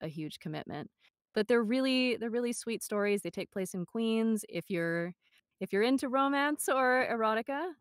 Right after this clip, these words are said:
um, and there's also <laughs> some, like, random recipes in there, which are really suggestive. I, I think it's hilarious. We're really proud of it. Um, so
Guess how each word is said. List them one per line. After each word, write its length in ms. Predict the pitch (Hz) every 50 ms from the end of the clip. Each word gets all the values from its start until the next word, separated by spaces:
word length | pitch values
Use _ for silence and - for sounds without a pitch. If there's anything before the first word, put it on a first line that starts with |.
| _ _ - -
um, 640 | 190 190 185 185 180 175 175 175 175 180 190 202 - _ -
and 80 | 202 190
there's 100 | 185 190
also 240 | 185 196 - - 277
<laughs> 120 | - -
some, 100 | 330 262
like, 220 | 185 180 165 160 - _ -
random 480 | 160 170 165 170 190 208 208 180 156
recipes 600 | 147 143 165 190 - 254 - 285 269 277 277 262
in 120 | 285 269 269
there, 380 | 277 277 277 277 277 277 254
which 200 | 190 180 - -
are 160 | 104 110 143
really 380 | 156 156 170 175 180 175 170 165
suggestive. 720 | 180 - - 175 - - - 196 - - 262 - 240 240 - - -
I, 140 | - 165 190 -
I 140 | - 202 226
think 180 | 196 185 156 143
it's 120 | 139 -
hilarious. 520 | 170 160 160 160 160 156 151 165 - - - _ -
We're 100 | 190 208
really 220 | 220 208 185 165
proud 240 | - - 139 135 139
of 80 | 139 -
it. 140 | - - _ _ _ -
Um, 320 | 180 175 160 151 147 165 - _ _ _ _ _ _ _ _
so 300 | - - 339 349 392